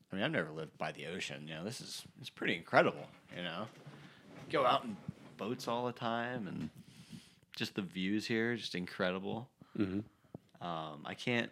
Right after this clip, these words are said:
Speaker 1: imagine driving to Cant-, to Canton, Ohio every day, a half hour for work and back, you know, every day. That would suck.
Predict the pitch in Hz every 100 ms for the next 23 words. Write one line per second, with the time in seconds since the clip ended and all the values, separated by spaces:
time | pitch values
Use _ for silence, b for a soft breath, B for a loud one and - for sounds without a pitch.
0 | - 98 95 95 95 90 87 82 92 90
1 | 92 90 - - 95 87 - - 90 -
2 | 98 90 82 82 87 80 76 78 82 -
3 | 82 85 76 78 78 78 - _ _ _
4 | _ _ - 90 82 85 78 80 76 -
5 | 80 80 78 80 73 67 71 - - 78
6 | 76 78 76 73 76 - 95 - - -
7 | 71 - -